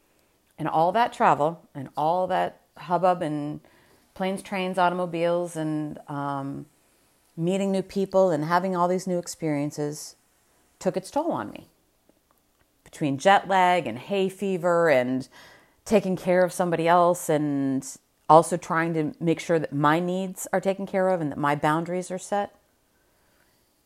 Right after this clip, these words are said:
it wore me out. And it was a fabulous experience.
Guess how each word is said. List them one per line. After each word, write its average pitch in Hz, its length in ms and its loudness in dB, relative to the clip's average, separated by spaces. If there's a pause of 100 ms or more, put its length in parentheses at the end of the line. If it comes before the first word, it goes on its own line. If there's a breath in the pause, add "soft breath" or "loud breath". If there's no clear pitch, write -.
(540)
it 175 280 -2 (600)
wore 170 380 -2
me 165 400 -4
out. 262 340 -6 (800)
And 175 80 0
it 156 80 0
was - 240 -10 (760)
a - 40 -20
fabulous 202 560 0
experience. 147 720 -6